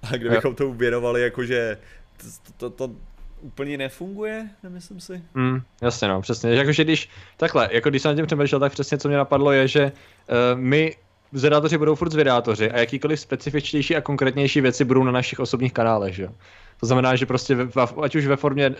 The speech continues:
Speaker 2: retardovaného nebo vědeckého kladiva, že jo,
Speaker 1: Jo.
Speaker 2: anebo, anebo fakta a pak případně jednou třeba taky hoaxy. Jakože v tu chvíli tam jako má smysl to řešit do relativně detailu. Nebo nevím, jako, víš co, věnovat se tomu nekonverzačně, no, takže vlastně v pohodě.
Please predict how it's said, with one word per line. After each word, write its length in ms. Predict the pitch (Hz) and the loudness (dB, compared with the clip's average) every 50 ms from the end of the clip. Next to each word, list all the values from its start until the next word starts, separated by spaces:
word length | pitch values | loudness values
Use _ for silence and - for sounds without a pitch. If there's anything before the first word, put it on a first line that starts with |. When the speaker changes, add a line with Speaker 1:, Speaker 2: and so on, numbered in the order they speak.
| - | -6
Speaker 2:
retardovaného 640 | 120 117 123 - 139 127 131 127 131 131 135 127 135 | -4 -4 0 0 0 0 0 0 0 0 0 0 0
nebo 160 | 135 131 127 | 0 0 2
vědeckého 400 | 120 123 123 123 - - 139 127 | 2 0 0 -2 -2 0 -2 0
kladiva, 420 | 123 113 98 98 101 98 107 123 139 | 2 0 0 0 0 0 0 -2 0
že 120 | 127 113 | 0 0
jo, 200 | 107 107 123 139 - - - - | 0 0 -2 -6 -12 -18 -20 -14
Speaker 1:
Jo. 120 | 107 101 98 | -10 -4 0
Speaker 2:
anebo, 540 | 113 117 120 120 117 123 127 127 127 123 - | 0 2 2 2 0 -2 -4 -4 -4 -2 0
anebo 220 | 120 117 120 127 123 | 0 0 0 0 0
fakta 360 | - 131 117 - - - 120 | 0 0 -2 -2 0 -2 -2
a 340 | - - 117 110 110 107 101 | 0 2 2 2 2 2 0
pak 280 | - - - 113 98 | -2 -4 -6 -6 -6
případně 400 | - - 113 107 - 110 101 101 | -6 -8 -8 -6 -4 -4 -4 -4
jednou 340 | 98 95 92 98 95 98 101 95 | -4 -4 -2 -2 -2 -2 -4 -4
třeba 200 | - 110 104 95 | -2 -2 0 0
taky 180 | 101 92 107 | -2 -2 -2
hoaxy. 340 | 101 95 92 - - - - - | -2 -2 -4 -8 -10 -8 -8 -8
Jakože 500 | - - - 107 110 123 110 107 107 107 - - - - _ | -4 0 0 2 4 4 4 4 2 0 -4 -20 -20 -20 _
v 60 | _ - | _ 0
tu 100 | 151 139 | 0 2
chvíli 240 | - 143 135 131 | 4 4 4 4
tam 160 | 127 - 127 123 | 4 2 0 0
jako 180 | 117 117 139 | 0 0 2
má 140 | 123 120 123 | 2 0 0
smysl 260 | - 127 117 - - | 0 -4 -6 -6 -6
to 260 | 107 127 120 120 113 | -2 0 2 2 4
řešit 280 | 110 113 107 - 127 117 107 | 2 2 0 0 -2 -2 0
do 240 | 104 113 113 107 104 | 0 0 0 0 0
relativně 420 | 107 107 107 107 - 107 113 110 | 0 0 0 -2 -2 -6 -4 -4
detailu. 480 | 107 104 - 110 107 104 101 101 104 107 _ _ _ _ _ _ _ _ _ _ - | -4 -2 0 0 0 0 0 -2 -6 -10 _ _ _ _ _ _ _ _ _ _ -6
Nebo 140 | 101 101 101 | -2 0 2
nevím, 180 | 107 104 98 | 2 2 2
jako, 180 | 95 95 - 107 | 0 -2 -4 -4
víš 120 | 110 - | -6 -4
co, 80 | - 107 | -4 -2
věnovat 280 | 101 104 104 104 104 | 0 2 2 2 0
se 80 | - 113 | 0 -2
tomu 440 | 104 107 107 104 104 101 95 92 - _ - _ _ _ _ _ _ _ - | -4 -2 -2 0 0 0 -2 -4 -8 _ -20 _ _ _ _ _ _ _ -2
nekonverzačně, 760 | 110 113 113 113 113 107 104 98 95 98 95 - - 101 92 | 0 0 2 2 2 2 2 2 0 -2 -4 -4 -4 -4 -4
no, 120 | 90 92 | -4 -4
takže 200 | 87 98 - - | -4 -6 -6 -4
vlastně 260 | 104 101 - - 104 101 | -4 -4 -4 -4 -6 -8
v 60 | - | -4
pohodě. 400 | - 101 107 95 92 90 95 | -2 -2 -2 -2 -2 -4 -6